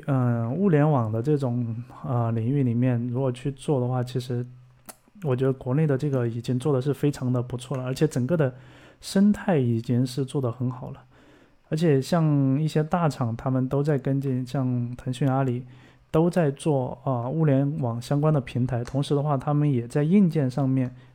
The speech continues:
比如说阿里，他们就已经发布了物联网相关的一些芯片。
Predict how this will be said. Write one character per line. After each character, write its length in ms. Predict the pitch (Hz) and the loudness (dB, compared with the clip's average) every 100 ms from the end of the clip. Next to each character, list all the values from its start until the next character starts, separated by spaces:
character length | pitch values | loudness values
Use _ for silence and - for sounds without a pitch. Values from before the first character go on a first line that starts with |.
| - | -8
比 80 | 127 | -4
如 40 | |
说 140 | 123 | -2
阿 220 | 151 147 180 | 0 2 4
里， 200 | 143 113 | 4 0
他 140 | 123 | 0
们 140 | 131 | 0
就 140 | 131 135 | 2 2
已 100 | 113 | 2
经 160 | 127 | 0
发 180 | 127 135 | -2 -2
布 160 | 135 147 | 0 0
了 220 | 123 120 | 2 0
物 160 | 135 139 | -2 0
联 120 | 127 | 0
网 160 | 120 | 0
相 160 | 113 131 | -2 -2
关 140 | 131 | -2
的 80 | 127 | -2
一 60 | 123 | -4
些 120 | 127 | -6
芯 220 | 123 143 | -4 -2
片。 220 | 151 151 | -2 -4